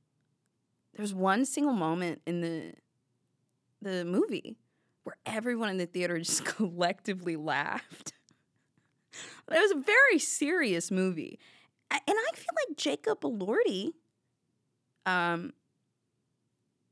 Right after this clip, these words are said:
I think he did a really good job. He, he's, he's very tall. He's a, a very, he's not just tall, he's very long, you know? He's very long. And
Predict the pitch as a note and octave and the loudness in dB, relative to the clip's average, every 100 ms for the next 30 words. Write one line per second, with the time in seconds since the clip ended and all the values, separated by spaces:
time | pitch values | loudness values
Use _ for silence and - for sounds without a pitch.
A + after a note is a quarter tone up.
0 | _ _ D4 A#4+ D5+ - F4 B3 F#3+ A3+ | _ _ -2 -2 -4 -4 0 0 2 0
1 | B3 G#3 G3 F#3 F3 G3 - - - - | 2 0 -2 0 0 0 0 -4 -10 -6
2 | D4 D4+ D4 B3+ _ _ _ _ _ _ | 0 2 0 -2 _ _ _ _ _ _
3 | _ _ B3+ E4 G#4+ - C#4+ G4 D4+ A#4 | _ _ -2 0 0 -2 0 0 4 6
4 | D#5 C#5 - - B3 - D4 G4 A#3 - | 6 4 0 2 4 4 0 0 -2 -2
5 | G3 B3 A#3 F4 G#4+ G#3 - - - _ | 4 4 6 6 6 4 -4 -20 -20 _
6 | F#4+ G4+ D5 F4+ - C4 A3 G#3+ D4 B3+ | -2 2 2 2 0 4 4 6 4 6
7 | A#4 D4+ F#3 F3 F#3+ F#3+ D#3+ D3+ A3+ - | 6 6 4 6 8 8 6 -2 -10 -14
8 | _ _ - A3 G#3 F3 F3+ A3+ - _ | _ _ -2 2 4 4 2 -2 -12 _
9 | - G4+ E4 - - _ _ _ _ - | -4 -2 -2 -6 -18 _ _ _ _ -12
10 | F#3+ C4+ D4+ F#4+ G#3 F3+ G3 G3+ D#3 G2 | -2 2 4 4 2 4 6 6 2 -6
11 | - - G#3 G3 F#3 F3+ | -14 -4 0 4 4 0